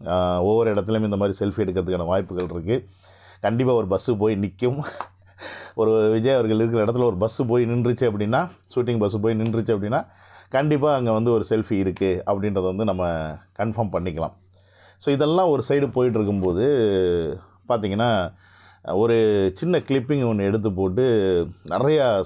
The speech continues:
ஸ்வீட்டை வந்து வாயில திணிக்கிற மாதிரியும், ஒருத்தன் வந்து புடிச்சு கிஸ் அடிக்கிற மாதிரி வந்து ஒரு சீனை வந்து போட்டு, நியூஸ் தமிழ் சேனல்ல வந்து "இந்த அளவுக்கு வந்து பைத்தியக்கார பசங்களா இருக்காங்க, இவங்க எப்படியா இருப்பாங்க?" அப்படி இப்படின்லாம் வந்து பேசினாங்க. But அவங்களே ஃபைனலாக அது யாருன்னு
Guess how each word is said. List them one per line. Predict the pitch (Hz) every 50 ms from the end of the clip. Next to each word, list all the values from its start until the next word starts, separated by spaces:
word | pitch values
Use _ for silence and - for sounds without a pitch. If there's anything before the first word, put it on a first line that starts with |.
| -
ஸ்வீட்டை | - 135 143 135 120 120
வந்து | 110 107 110 117
வாயில | 104 101 107 113 110 107
திணிக்கிற | 90 107 104 113 110 101 110 98 92
மாதிரியும், | 90 87 90 107 113 107
ஒருத்தன் | 101 98 92 104 95 101
வந்து | 107 107
புடிச்சு | 92 104 107 120 120 - 113
கிஸ் | - - 117 - - 202
அடிக்கிற | 175 143 123 107 110 95
மாதிரி | 87 95 95 95 101 98
வந்து | 92 90 85 95 98 92 82 73 - - _ _ - - - -
ஒரு | - 110 107 95 -
சீனை | 127 123 117 110
வந்து | 101 98 104 101
போட்டு, | 92 104 101 95 98 123 120 107 92 90 90 - _ _ _ _ _ _ _ _ _
நியூஸ் | - 147 160 143 120
தமிழ் | - 123 117 113 101
சேனல்ல | 104 101 98 98 92 92 92
வந்து | 92 92 92 101 110 110 107 104 98 92 92 90 90 87 85 87 82 - -
"இந்த | 117 127 127 147
அளவுக்கு | 135 135 135 139 127 117 120
வந்து | 117 113 107 104 110 98
பைத்தியக்கார | 101 101 98 101 95 98 92 87 82
பசங்களா | 82 - 95 90 87
இருக்காங்க, | 87 82 85 87 87 87 90 87 82 - -
இவங்க | 113 110 113 107 110
எப்படியா | 104 95 117 123 120 110 104
இருப்பாங்க?" | 87 92 95 90 92 92
அப்படி | 95 95 85 107 107 101
இப்படின்லாம் | 92 92 104 101 104 110 110 101
வந்து | 95 95 98 117 110 -
பேசினாங்க. | 113 117 113 - - 87 78 - - - - - - - - - - -
But | 107
அவங்களே | 107 110 123 139 139 147 156
ஃபைனலாக | 113 131 131 135 135 135
அது | 123 113 110
யாருன்னு | 107 107 123 127 127 117